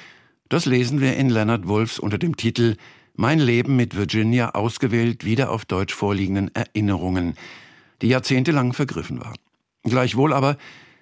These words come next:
berichtet das Buch ebenso ausführlich von jenen dunklen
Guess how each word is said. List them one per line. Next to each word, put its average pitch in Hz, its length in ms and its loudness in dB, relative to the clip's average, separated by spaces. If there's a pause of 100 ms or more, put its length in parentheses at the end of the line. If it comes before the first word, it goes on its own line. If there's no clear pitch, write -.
(100)
berichtet 135 340 0
das 151 160 0
Buch 135 220 0
ebenso 139 320 0
ausführlich 123 580 0
von 117 160 0
jenen 107 300 2
dunklen 113 380 0